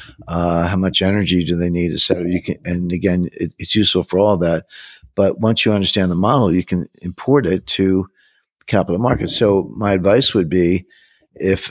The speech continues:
I, I happen to be a capital markets analyst and, and forecaster, but you could be in any other field. I mean, certainly marketing, um, advertising, uh, communications, m-, uh, you know, many, many other fields.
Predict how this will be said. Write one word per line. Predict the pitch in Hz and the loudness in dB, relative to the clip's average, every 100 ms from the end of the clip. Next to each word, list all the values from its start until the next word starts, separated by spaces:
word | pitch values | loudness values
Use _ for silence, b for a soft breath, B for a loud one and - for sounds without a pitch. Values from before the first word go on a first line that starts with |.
| - | -8
I, | 98 90 85 | -4 -2 0
I | |
happen | 92 107 85 | 0 0 -2
to | 85 | 2
be | 101 | 2
a | 95 | 2
capital | 95 87 90 | -2 -2 -2
markets | 87 85 85 85 - | -2 -2 -2 -2 -2
analyst | 90 87 85 90 - | -2 -2 0 0 -2
and, | 87 80 - | -4 -6 -8
and | 87 90 - | -6 -6 -2
forecaster, | 104 120 90 82 - 87 90 | 0 0 -2 -2 -2 -2 0
but | 90 87 - B B - | 2 0 -2 B B -6
you | 92 92 | -2 -2
could | - 87 | 0 0
be | 92 87 | 2 2
in | 90 87 | 2 0
any | 98 107 95 | 0 2 2
other | 80 | 0
field. | 82 - 104 87 | -2 0 2 2
I | 80 | 0
mean, | 85 85 | -2 -2
certainly | 73 101 80 82 | 0 0 0 -2
marketing, | 80 90 - 78 82 - B B B - | 0 -2 -2 -4 -6 -8 B B B -10
um, | 82 82 82 82 80 85 85 | -4 -2 0 -2 -2 -4 -4
advertising, | 90 87 90 92 85 80 85 87 85 - | -4 -2 -2 -2 0 0 -2 -4 -6 -10
uh, | 78 80 80 - | -12 -10 -10 -8
communications, | 101 85 - 90 90 87 80 87 - - - - | -4 -4 -2 0 0 0 -2 -4 -4 -6 -16 -12
m-, | 87 80 90 - - | -8 -6 -6 -8 -8
uh, | 85 78 | -8 -6
you | 90 | -8
know, | 78 b b b - | -10 b b b -4
many, | 101 117 107 | 0 2 2
many | 95 87 69 | 2 -2 -4
other | 80 73 | -6 -8
fields. | - 107 87 80 | -2 0 0 -4